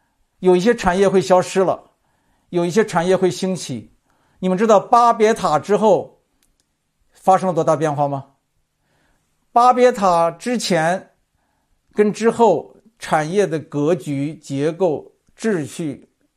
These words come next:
完全不一样。因为巴别塔之后那个板块大漂移，人跟人之间被大海隔开，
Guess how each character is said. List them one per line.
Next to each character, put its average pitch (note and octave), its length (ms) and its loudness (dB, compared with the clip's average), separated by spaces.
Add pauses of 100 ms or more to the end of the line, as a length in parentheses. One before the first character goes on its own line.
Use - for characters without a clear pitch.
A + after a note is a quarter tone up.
(220)
完 D#3 320 0
全 D#3 240 -2
不 D3 80 -6
一 B2 160 -8
样。 - 100 -14 (1000)
因 G#3+ 80 0
为 A#3 80 4
巴 A#3 180 0
别 B3+ 120 6
塔 G3+ 140 2
之 F#3+ 140 -2
后 A3+ 180 4
那 G3+ 80 0
个 G3+ 80 0
板 E3+ 320 -2
块 A3 180 2
大 G#3+ 160 2
漂 G3+ 220 2
移， D#3+ 380 -4 (580)
人 F#3+ 240 0
跟 A3+ 160 2
人 F#3+ 240 0
之 F#3 160 -6
间 F#3+ 240 -2
被 G#3 160 -2
大 G3+ 260 0
海 D#3 180 0
隔 C#3 260 -4
开， F3+ 340 0